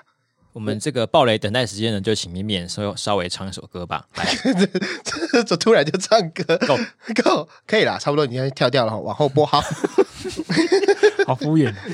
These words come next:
Speaker 1: 死不唱。
Speaker 2: 因为我不擅-，
Speaker 1: 好。
Speaker 2: 不擅长唱歌。
Speaker 1: 可以了，开始。
Speaker 2: 诶，我，我很久没有看少年漫画，就是我
Speaker 3: 少年漫画。
Speaker 2: 少年漫画啦。
Speaker 3: 哦。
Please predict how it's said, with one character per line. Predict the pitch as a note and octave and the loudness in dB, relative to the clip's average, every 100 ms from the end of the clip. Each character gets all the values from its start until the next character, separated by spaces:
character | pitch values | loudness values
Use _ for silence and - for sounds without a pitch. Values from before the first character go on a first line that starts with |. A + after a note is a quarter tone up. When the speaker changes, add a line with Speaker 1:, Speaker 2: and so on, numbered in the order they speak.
| - | -6
Speaker 1:
死 | - A#2 | -4 -2
不 | - | 2
唱。 | D#3 | 6
Speaker 2:
因 | - | 6
为 | A#2 | 8
我 | |
不 | B2 | 6
擅-， | D3 | 6
Speaker 1:
好。 | F3+ - - _ | 0 -8 -20 _
Speaker 2:
不 | - | -6
擅 | C#3+ F#3 | 0 2
长 | B2 | 0
唱 | - A#2+ | -4 -6
歌。 | A2+ | -2
Speaker 1:
可 | - | 4
以 | D3 | 4
了， | A2 | 4
开 | D3+ | 2
始。 | G2+ _ - _ _ - | -2 _ -20 _ _ -10
Speaker 2:
诶， | C3+ B2 B2 B2+ D3 | -8 -8 -10 -14 -18
我， | - D3 E3+ D3 C#3 C3 | -14 0 2 2 2 -2
我 | B2 | -2
很 | D#3+ | 0
久 | D#4+ | 0
没 | C#3+ | 0
有 | E3 | -4
看 | - C#3+ | -2 -4
少 | - A2+ | -4 -6
年 | G#2+ | -10
漫 | G#2 G#2+ | -14 -16
画， | - G2+ F#2+ | -14 -12 -10
就 | D3 | -8
是 | C#3 | -4
我 | C#3+ B2+ | -2 0
Speaker 3:
少 | B2 | 0
年 | A2 G#2 | -2 -6
漫 | A2+ | -6
画。 | |
Speaker 2:
少 | A#2 A3 E3+ | -2 0 0
年 | C#3 A2 | -2 -4
漫 | B2 B2+ A2+ | -4 -4 -4
画 | A2+ A#2+ A2 | -4 -4 -4
啦。 | |
Speaker 3:
哦。 | A2+ | -8